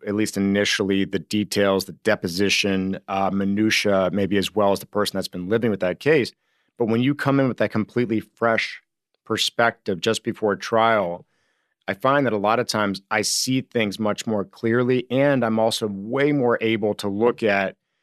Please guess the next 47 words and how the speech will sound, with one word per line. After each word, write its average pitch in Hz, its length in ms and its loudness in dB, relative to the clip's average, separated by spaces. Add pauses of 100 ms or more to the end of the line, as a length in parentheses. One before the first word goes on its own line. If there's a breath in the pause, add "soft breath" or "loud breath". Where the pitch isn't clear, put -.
(140)
that 113 180 4
multitude 113 680 0
of 98 120 -2 (160)
theories 110 760 0
of 104 200 -4
why 110 360 2
this 104 200 -2
happened 107 340 0
and 90 100 -4
how 107 180 2
it 104 60 -4
could 104 100 -8
have 92 80 -4
been 92 100 -8
prevented 101 380 -2
and 90 120 -6
what's 104 220 0
going 101 180 -4
to 95 60 -4
be 98 160 -4
most 98 280 0
compelling 101 480 -2
to 90 140 -6
a 87 60 -2
jury. 104 560 0 (420)
And 131 140 0
so 143 140 4
I've 135 100 2
just 147 200 -2
been 123 200 0
kind 131 260 0
of 98 260 0
wrestling 120 400 0
with 98 140 -2
that, 104 180 0
like, 92 120 -4
within 104 220 -2
my 95 180 0
firm, 120 400 0
should 90 280 -6
we 104 360 -4 (360)
be 110 120 -4
creating 113 600 0
our 98 120 2
system 127 500 -2
more 101 380 2
where 98 480 4